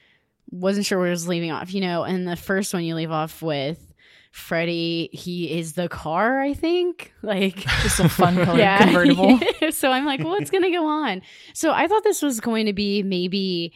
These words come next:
Speaker 1: um, some continuation of the family or, like, some way, you know, this is intertwined into, like, the people that were originally, um, haunted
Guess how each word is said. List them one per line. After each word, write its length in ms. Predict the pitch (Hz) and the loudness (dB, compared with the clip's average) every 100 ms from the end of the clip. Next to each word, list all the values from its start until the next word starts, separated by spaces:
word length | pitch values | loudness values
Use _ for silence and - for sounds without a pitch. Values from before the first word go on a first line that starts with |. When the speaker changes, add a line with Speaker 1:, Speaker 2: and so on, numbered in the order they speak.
| - - | -18 -20
Speaker 1:
um, 260 | - 120 - | -18 -18 -10
some 240 | - 226 | -4 -2
continuation 680 | 214 220 226 208 180 180 208 | -2 -4 -4 -2 -2 -4 -4
of 100 | 180 | -6
the 80 | 151 | -6
family 960 | - 208 220 220 220 214 208 208 208 208 | -4 -2 -2 -2 -2 -2 -2 -2 -2 -2
or, 260 | 175 180 | -2 -2
like, 220 | 170 180 | -4 -6
some 280 | - - 202 | -6 -4 0
way, 420 | 196 185 185 180 | 0 0 0 0
you 160 | 165 175 | 0 -2
know, 120 | 165 | -2
this 160 | 165 170 | -4 -6
is 80 | - | -8
intertwined 640 | 175 170 165 190 160 160 | -6 -6 -4 -4 -2 -2
into, 320 | 160 165 185 | -4 -4 -4
like, 280 | 156 151 165 | -2 -4 -6
the 240 | - 165 | -6 -8
people 480 | 156 160 151 156 156 | -6 -6 -4 -4 -4
that 220 | 156 139 | -2 -2
were 260 | 98 147 139 | -4 -6 -4
originally, 720 | 127 151 160 123 120 127 143 | -6 -6 -6 -6 -6 -6 -6
um, 280 | 151 147 139 | -4 -4 -6
haunted 760 | 151 175 107 151 175 92 139 | -10 -10 -10 -8 -8 -8 -10